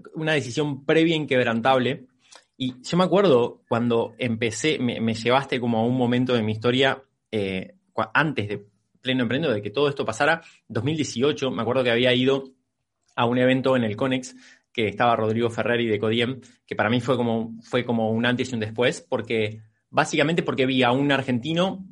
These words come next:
que podría ser yo hablando frente a trescientas personas de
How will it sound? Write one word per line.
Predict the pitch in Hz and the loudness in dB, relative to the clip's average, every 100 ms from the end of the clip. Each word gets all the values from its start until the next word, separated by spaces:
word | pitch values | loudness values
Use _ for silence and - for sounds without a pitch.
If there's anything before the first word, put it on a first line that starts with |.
| - - | -20 -20
que | 110 120 | -8 -4
podría | 110 120 139 143 | 0 0 2 0
ser | 139 | -2
yo | 127 151 170 185 | -2 0 0 0
hablando | - 117 127 139 | -2 0 0 -2
frente | 127 117 | -2 -4
a | 117 | -4
trescientas | 113 139 139 127 | -4 -4 -4 -4
personas | 120 110 135 151 131 | -4 -2 -2 -2 -2
de | 117 | -6